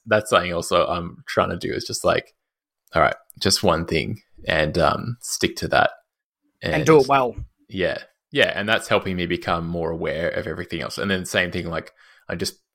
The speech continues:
Speaker 1: trying to notice, uh, not, like, um, so when I'm noticing that should, or I'm noticing a, an activity or a behavior that I'm like, "Oh, I sh-,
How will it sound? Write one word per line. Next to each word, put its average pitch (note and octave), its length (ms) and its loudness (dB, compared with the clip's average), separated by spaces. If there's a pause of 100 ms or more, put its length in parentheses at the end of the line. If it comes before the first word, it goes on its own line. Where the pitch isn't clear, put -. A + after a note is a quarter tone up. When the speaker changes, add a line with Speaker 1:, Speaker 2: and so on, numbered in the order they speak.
(340)
Speaker 1:
trying G2+ 200 0
to F2 100 -4
notice, F2 420 0 (240)
uh, - 60 -20 (1500)
not, G2 440 -2
like, - 320 2 (280)
um, - 600 -2 (1200)
so - 160 2
when F2+ 120 6
I'm F2+ 120 4
noticing F2 340 4
that D#2+ 180 0
should, E2+ 300 2
or F2+ 140 4
I'm E2+ 100 4
noticing F2 480 2
a, D#2+ 420 0
an E2+ 180 -4
activity E2+ 640 0
or D#2+ 140 2
a D#2 40 -4
behavior D#2+ 440 0
that D#2+ 140 0
I'm D#2 100 -4
like, D#2+ 200 -4
"Oh, E2 100 6
I D#2+ 140 8
sh-, - 300 -2